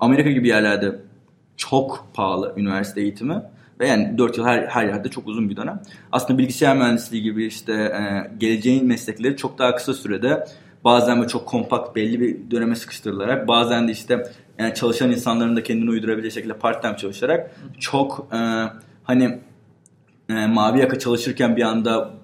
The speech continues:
böyle bir geçiş yapabilmesini insanların sağlayabilecek şekilde veya bütçesi olmayan insanların da,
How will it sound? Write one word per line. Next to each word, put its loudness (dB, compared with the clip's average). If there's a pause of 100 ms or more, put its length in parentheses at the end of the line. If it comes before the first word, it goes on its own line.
(120)
böyle 2
bir -4
geçiş -4
yapabilmesini -4
insanların -6
sağlayabilecek -4
şekilde -8
veya 0
bütçesi -4
olmayan 2
insanların -2
da, -4